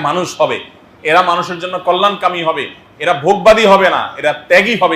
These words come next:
ইনশাআল্লাহ বিদিনিল্লাহ। অতএব যুবক ভাইরা, চেষ্টা করা যাবে না ইনশাআল্লাহ? কয়েকজন মিলে সামান্য কিছু জোগাড় করে, আলেমদের মাধ্যমে, ওই এলাকার ওলামাদের সাথে যোগাযোগ করে, এলাকা গরিবদের মধ্যে আমরা কিছু শীত বস্ত্র বিতরণ করব এই শীতের মৌসুমকে উপলক্ষে।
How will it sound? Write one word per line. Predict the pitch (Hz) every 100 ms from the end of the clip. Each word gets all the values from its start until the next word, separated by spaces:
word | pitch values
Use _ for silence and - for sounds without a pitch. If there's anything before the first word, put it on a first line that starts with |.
| 143
ইনশাআল্লাহ | - 135 123
বিদিনিল্লাহ। | 113 98 98 90 - _ _ -
অতএব | 156 151 139
যুবক | 175 180
ভাইরা, | 170 165 170
চেষ্টা | - 156
করা | 165 165
যাবে | 165
না | 165
ইনশাআল্লাহ? | 160 170 170 175 - - 240 233 - - -
কয়েকজন | 190 202 190 196 190
মিলে | 185 175
সামান্য | 170 180 185 180
কিছু | 170 170
জোগাড় | 170 170 160
করে, | 175 165 131 - - 139
আলেমদের | 151 175 180 165
মাধ্যমে, | 156 143 165 147
ওই | 156 160
এলাকার | 156 170
ওলামাদের | 165 165 160 165
সাথে | 160 151
যোগাযোগ | 156 151 -
করে, | 170 143 - - -
এলাকা | 147 151 143
গরিবদের | 147 139 156 151
মধ্যে | 147 196
আমরা | 151 196
কিছু | 147 139
শীত | 147 139
বস্ত্র | 131 - 131
বিতরণ | 120 120 113 104
করব | 113 165 233 - - _ 170
এই | 175
শীতের | - 156 165 143
মৌসুমকে | 131 127 160 143 120
উপলক্ষে। | 110 101 -